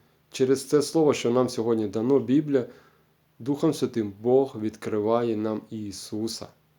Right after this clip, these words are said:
а Ісус відкриває нам Бога Отця. Алілуя! І так, і так, є питання сьогодні для кожного з нас, навіть якщо ти народжений згори.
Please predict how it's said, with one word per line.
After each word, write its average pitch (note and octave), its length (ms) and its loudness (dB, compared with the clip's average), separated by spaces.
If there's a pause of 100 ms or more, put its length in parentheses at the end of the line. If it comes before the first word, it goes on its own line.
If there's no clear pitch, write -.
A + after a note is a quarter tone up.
(100)
а A2 120 -2
Ісус B2+ 460 -6
відкриває G#2+ 560 -4
нам F#2+ 280 -6
Бога G2+ 420 -4 (240)
Отця. G2 520 -10 (640)
Алілуя! A2 840 -6 (680)
І - 20 -20
так, - 460 -10 (1040)
і - 40 -20
так, B2+ 280 -10
є B2+ 180 0
питання D3 500 -4
сьогодні F#2+ 560 -6 (880)
для A2 160 -6
кожного E3 560 -2
з E3+ 60 -6
нас, C#3+ 260 0
навіть C3 180 4
якщо C#3 300 -2
ти C#3 100 -2
народжений C#3+ 520 4
згори. C#3 440 2